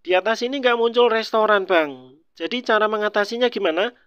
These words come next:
Tenang saja, teman-teman bisa klik di telusuri yang atas ini. Ketik saja restoran. Restoran seperti ini ya. Kemudian teman-teman search saja atau cari.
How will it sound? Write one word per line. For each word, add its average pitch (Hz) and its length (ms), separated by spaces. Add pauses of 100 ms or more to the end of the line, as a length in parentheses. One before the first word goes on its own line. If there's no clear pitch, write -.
(120)
Tenang 175 320
saja, 180 320
teman-teman 151 560
bisa 156 320
klik 160 320
di 147 80
telusuri 147 720
yang 143 160
atas 143 240
ini. 143 400 (400)
Ketik - 400
saja 233 320
restoran. 208 720 (2500)
Restoran 180 560
seperti 180 400
ini 175 160
ya. 277 160
Kemudian 175 640
teman-teman 156 480
search 165 320
saja 143 480
atau 135 160
cari. 147 480